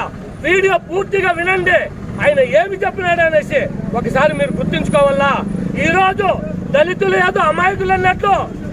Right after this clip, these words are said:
మనం ఏం చెప్తే అది నమ్మేస్తామన్నట్లు ఈ జగన్మోహన్ రెడ్డి వ్యవహరిస్తున్నారు.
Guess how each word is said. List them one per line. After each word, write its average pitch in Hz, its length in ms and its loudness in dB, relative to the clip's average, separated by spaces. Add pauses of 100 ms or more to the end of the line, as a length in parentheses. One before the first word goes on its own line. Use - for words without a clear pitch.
(100)
మనం 311 220 0
ఏం 339 360 2
చెప్తే 403 220 0
అది 370 200 0
నమ్మేస్తామన్నట్లు 349 1120 0 (200)
ఈ 349 120 2
జగన్మోహన్ 330 560 0
రెడ్డి 311 180 2
వ్యవహరిస్తున్నారు. 294 880 2